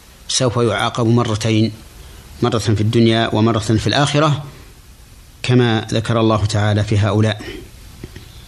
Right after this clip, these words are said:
ثم قال الله تعالى: "ولله المشرق والمغرب، فأينما تولوا فثم وجه الله، إن الله واسع عليم". لله المشرق والمغرب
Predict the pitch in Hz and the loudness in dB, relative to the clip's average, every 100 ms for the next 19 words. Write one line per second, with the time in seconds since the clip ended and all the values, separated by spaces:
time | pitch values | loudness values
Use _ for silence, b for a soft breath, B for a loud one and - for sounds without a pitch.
0 | - - - - - - B B B B | -20 -20 -20 -20 -20 -20 B B B B
1 | B B B B - - - - - - | B B B B -20 -20 -20 -20 -14 2
2 | 127 135 139 135 135 131 127 127 135 131 | 4 4 4 2 4 4 2 2 2 2
3 | 123 117 127 127 123 131 - - 117 117 | 2 2 2 4 4 2 0 2 4 4
4 | 131 123 131 123 - B B B B B | 4 4 2 0 -8 B B B B B
5 | B B - 120 139 135 127 123 127 123 | B B -8 -2 4 6 6 2 2 2
6 | 120 117 110 - 123 123 117 101 101 104 | 4 4 2 2 4 4 4 2 0 0
7 | - - - - - - - - - - | -2 -10 -16 -20 -20 -20 -20 -20 -20 -20
8 | - - B B B B B - - - | -20 -20 B B B B B -20 -10 2
9 | 127 117 117 117 120 110 110 120 110 101 | 4 6 4 4 4 4 2 2 2 2
10 | 107 104 117 107 B B B B B B | 0 2 2 2 B B B B B B
11 | - - - - B B B B B B | -20 -20 -20 -20 B B B B B B
12 | - - - - - 123 127 139 117 139 | -20 -20 -20 -12 -2 0 2 4 4 4
13 | - 127 123 127 135 127 139 | 2 2 2 4 4 2 -2